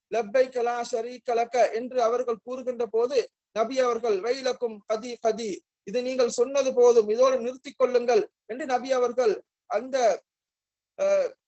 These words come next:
மக்காவிலே இருந்த போது, அவர்கள் ஹஜ் செய்கின்ற போது நபியாக, நபி அவர்கள் இருந்தார்கள். அந்த நேரத்திலே பல ஹஜ்ஜுகள் நடைபெற்றன. அந்த ஹஜ்ஜுகளிலே இந்த ம-, இந்த காபிர்கள், இந்த முஷ்ரிக்கீன்கள் இவ்வாறு சொல்லுவார்கள்.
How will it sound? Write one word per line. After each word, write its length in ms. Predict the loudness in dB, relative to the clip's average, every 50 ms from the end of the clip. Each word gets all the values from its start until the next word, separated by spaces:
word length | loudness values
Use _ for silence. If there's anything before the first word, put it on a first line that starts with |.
| -10
மக்காவிலே 540 | -10 -10 -10 -8 -8 -4 0 2 2 2 2
இருந்த 320 | 2 0 -2 -2 -4 -4 -4
போது, 340 | -2 0 0 2 2 2 2
அவர்கள் 380 | 0 0 -2 -2 -2 -2 -4 -4 -6 -10 _ _ _
ஹஜ் 240 | -4 -4 -4 -4 -8
செய்கின்ற 460 | -8 -6 -6 -4 -4 -2 0 0 0
போது 280 | 2 4 4 4 4 2
நபியாக, 440 | 0 -2 -2 0 0 0 2 2 0 0 -2 -4 _ _ _ _
நபி 220 | -8 -4 0 2
அவர்கள் 320 | 2 2 2 0 -2 -2 -2
இருந்தார்கள். 600 | -4 -4 -4 -2 0 0 0 0 0 0 -2 -2 -4 -8 _ _
அந்த 200 | -12 -10 -8 -6
நேரத்திலே 500 | -4 -2 -2 -2 -2 -4 -2 0 2 2
பல 200 | 2 0 -2 0 0 0 0 0 -2 -6 _ _ _ -6
ஹஜ்ஜுகள் 440 | -6 -6 -6 -8 -8 -6 -6 -4
நடைபெற்றன. 600 | -4 -2 -2 -2 -2 -2 -2 -4 -4 -4 -6 -4 -4 -4 -4 -6 _ _ _
அந்த 260 | -10 -8 -4 -4 -2
ஹஜ்ஜுகளிலே 640 | 0 -2 -2 -4 -6 -4 -2 -2 0 0 2 2 2 2 0 -4 _ _
இந்த 260 | -14 -10 -8 -8 -6
ம-, 180 | -6 -8 -8 -10
இந்த 220 | -10 -8 -8 -6 -4 -4
காபிர்கள், 540 | -4 -4 0 2 2 2 2 2 0 0 -2 -2 _ _ _ _
இந்த 140 | -8 -8 -8
முஷ்ரிக்கீன்கள் 680 | -6 -8 -8 -10 -12 -14 -12 -10 -4 -2 0 0 0
இவ்வாறு 300 | 0 2 4 4 4 4
சொல்லுவார்கள். 640 | 2 0 0 2 4 6 6 6 6 4 2 2